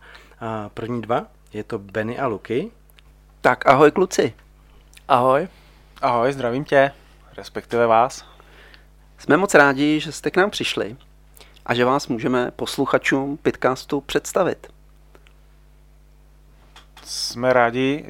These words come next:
Speaker 4: za vaše a děkujeme za pozvání a myslím si, že se tady dozvíte spoustu nových věcí, jak vy, tak i ten, kdo nás poslouchá třeba.
Speaker 3: Já děkuji za pozvání.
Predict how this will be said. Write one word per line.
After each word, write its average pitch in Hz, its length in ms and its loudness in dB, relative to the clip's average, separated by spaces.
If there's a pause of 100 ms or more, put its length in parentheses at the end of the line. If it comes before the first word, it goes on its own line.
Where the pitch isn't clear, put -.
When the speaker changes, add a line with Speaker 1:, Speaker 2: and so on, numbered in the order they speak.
Speaker 4:
za 110 460 0
vaše 117 580 -2
a 113 240 -4
děkujeme 117 400 -6
za 120 100 2
pozvání 113 720 0 (640)
a 101 760 -4 (140)
myslím 104 280 -10
si, - 160 -10
že 104 240 -4
se - 160 -10
tady 107 340 -2
dozvíte 107 580 -4
spoustu 113 840 -6 (160)
nových 110 340 -2
věcí, 110 260 -4
jak 104 200 -2
vy, 104 240 -2
tak 101 220 -10
i 107 160 -8
ten, 101 400 -6
kdo 101 160 -10
nás 98 200 -6
poslouchá 117 540 -4
třeba. 95 360 -10 (1400)
Speaker 3:
Já 135 200 2
děkuji 131 300 -4
za 127 80 -6
pozvání. 127 420 -12